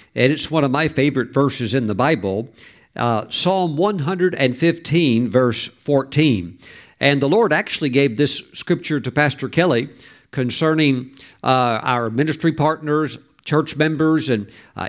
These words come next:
anybody connecting with it in the Spirit, that this is a verse that God is emphasizing this year. "May the Lord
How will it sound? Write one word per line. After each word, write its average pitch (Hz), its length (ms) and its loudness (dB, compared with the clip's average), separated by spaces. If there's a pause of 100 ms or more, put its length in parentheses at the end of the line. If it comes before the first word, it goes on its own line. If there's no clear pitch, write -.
anybody 156 480 2
connecting 151 600 0
with 160 180 2
it 151 140 4
in 139 100 2
the 123 80 0
Spirit, 190 440 2 (360)
that 135 180 0
this 165 220 2
is 131 140 -2
a 131 80 2
verse 156 480 0 (440)
that 131 220 0
God 151 240 -2
is 135 160 -2
emphasizing 127 840 0
this 123 260 0
year. 147 380 2 (520)
"May 165 220 4
the 156 160 2
Lord 151 880 2